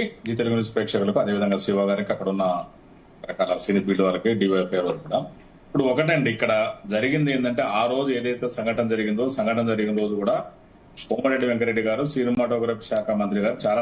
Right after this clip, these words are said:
స్పష్టంగా ఇక నుంచి బెనిఫిట్ షోలు ఇవ్వని ఆ రోజు రద్దు చేయడం జరిగింది. ఈ బెనిఫిట్ షోలు అనేది ఈ రోజు వచ్చింది కాదు. ఈ బెనిఫిట్ షోలు కానీ, చారిటీ షోలు కానీ, ఇవన్నీ కూడా ఎప్పటి నుంచో ఉన్నాయి. ఈ రోజు మనం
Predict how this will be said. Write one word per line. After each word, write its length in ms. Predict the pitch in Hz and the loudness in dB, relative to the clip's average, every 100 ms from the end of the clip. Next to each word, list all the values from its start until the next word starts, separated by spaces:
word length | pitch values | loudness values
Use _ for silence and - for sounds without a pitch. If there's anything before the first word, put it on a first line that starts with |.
| 113 | 0
స్పష్టంగా 500 | - - 110 104 131 165 - - - | -4 -2 -2 2 2 0 -4 -18 -6
ఇక 60 | 101 | -2
నుంచి 160 | 113 135 107 | 0 0 0
బెనిఫిట్ 300 | 110 120 - | 2 0 0
షోలు 180 | 117 107 | 0 2
ఇవ్వని 160 | 107 131 | 2 2
ఆ 40 | 117 | 0
రోజు 140 | 113 104 | 0 0
రద్దు 140 | 95 98 | -2 -2
చేయడం 180 | 107 101 | -2 -4
జరిగింది. 280 | 90 82 80 - - - - - 160 | -4 -6 -8 -18 -20 -20 -8 0 2
ఈ 20 | 165 | 4
బెనిఫిట్ 360 | 139 156 202 196 | 2 2 0 0
షోలు 200 | 208 185 170 | 0 0 0
అనేది 200 | 175 190 - - - - - 131 | 0 -2 -4 -18 -8 -6 -2 2
ఈ 40 | 165 | 4
రోజు 140 | 185 160 | 2 0
వచ్చింది 260 | 139 123 104 | 0 0 0
కాదు. 140 | 90 - 120 | 0 -2 -4
ఈ 40 | 104 | 0
బెనిఫిట్ 320 | 117 127 139 - | 0 0 0 0
షోలు 220 | 131 123 | 0 2
కానీ, 160 | 120 123 117 - | 2 0 -2 0
చారిటీ 320 | 113 123 131 123 117 | 0 0 0 0 0
షోలు 180 | 117 110 | 0 2
కానీ, 140 | 110 156 - - - 123 | 0 -2 -6 -20 -6 0
ఇవన్నీ 260 | 123 123 135 | 0 2 0
కూడా 100 | 185 - | 0 0
ఎప్పటి 180 | 165 180 | -2 -2
నుంచో 160 | 190 165 | -2 0
ఉన్నాయి. 160 | 123 - - 101 | -2 -6 -16 -6
ఈ 20 | 110 | -2
రోజు 140 | 135 143 | 0 2
మనం 120 | 139 | 2